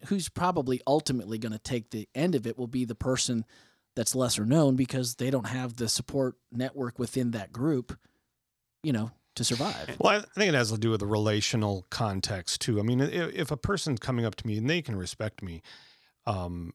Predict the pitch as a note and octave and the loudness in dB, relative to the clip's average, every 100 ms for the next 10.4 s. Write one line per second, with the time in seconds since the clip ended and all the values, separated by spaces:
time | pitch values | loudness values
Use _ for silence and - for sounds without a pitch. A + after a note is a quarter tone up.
0 | - - C3+ B2+ A#2+ A#2+ A2 - G#2 G#2+ | -14 -10 -4 -2 -2 -4 -6 -4 -4 0
1 | C#3+ E3 D#3+ - - - _ D#3 - C#3+ | 0 2 0 0 -10 -20 _ -8 -2 2
2 | C#3+ C3 A2+ G#2 A2 F#2+ F#2+ - - - | 2 2 -2 -2 -4 -4 -6 -6 -6 -8
3 | F#2+ F#2+ F#2 F#2+ - - E3+ G#2+ G#2 - | -10 -10 -10 -12 -16 -20 -14 -14 -14 -10
4 | G#2+ A#2+ A2 G#2 G#2 G2 - G#2+ A2+ G2 | -8 -6 -4 -2 -2 -4 -6 -4 -2 -2
5 | G#2 - - G2+ - G2+ - - - - | -4 -4 -2 -2 -4 -8 -10 -16 -20 -12
6 | - G#2+ A#2+ G#2+ A#2 G2 - G#2+ G2+ G2 | -6 0 0 0 -4 -10 -10 -8 -6 -6
7 | F#2+ - G2 G#2+ F#3 D#3+ A#2 G2 - _ | -6 -6 -6 -4 -2 0 0 -4 -12 _
8 | - E3 C#3 - - C#3 C3 B2+ B2 A#2+ | -2 2 2 0 -2 2 2 2 2 0
9 | A2+ _ _ _ _ _ _ _ _ - | -4 _ _ _ _ _ _ _ _ -4
10 | - E3+ D3 | 2 4 4